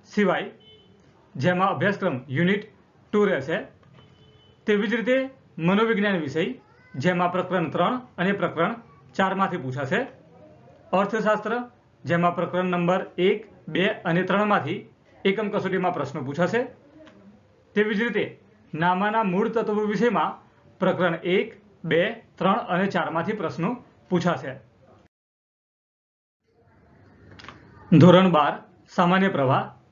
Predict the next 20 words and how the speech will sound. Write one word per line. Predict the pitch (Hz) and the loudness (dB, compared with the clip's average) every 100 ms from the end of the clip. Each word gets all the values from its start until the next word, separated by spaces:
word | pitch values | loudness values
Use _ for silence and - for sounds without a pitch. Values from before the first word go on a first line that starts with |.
| _ | _
આર્ટ્સ | 180 190 | 0 0
અને | - 190 | -2 -2
કોમર્સના | 190 190 208 202 165 180 - _ _ | 2 2 0 0 -2 -2 -6 _ _
વિષયો | 147 165 185 208 | -2 0 2 0
અને | - 185 175 | 0 0 0
અભ્યાસક્રમ | - 151 170 - 180 | 2 0 0 0 -2
જોઈએ. | 123 127 147 - - _ _ _ _ - _ _ _ _ _ - | -2 0 -2 -4 -12 _ _ _ _ -20 _ _ _ _ _ 0
ઇંગ્લિશ | 180 175 220 - - _ _ _ _ _ _ _ - - - | 4 4 2 -2 -14 _ _ _ _ _ _ _ -20 -20 -2
ફર્સ્ટ | 190 185 | 0 2
લેંગ્વેજ | 185 147 175 - - - - 170 | 0 2 0 -2 -12 -20 -4 0
એટલે | 165 | 0
કે | 170 185 | 0 0
ઇંગ્લિશ | 185 185 202 | 0 2 2
મીડિયમના | 208 208 214 | 2 2 4
વિદ્યાર્થીઓ | 208 143 151 151 | 2 2 0 0
માટે, | 139 139 233 - _ - | -2 -2 -4 -8 _ -10
જેમાં | 131 156 151 202 - _ _ | -2 0 0 -4 -8 _ _
ચેપ્ટર | 175 156 180 | -2 0 0
ટુ | 175 196 185 - - _ _ _ _ _ _ - | 0 2 2 0 -10 _ _ _ _ _ _ 0
poem | 190 170 196 233 | 4 4 0 -8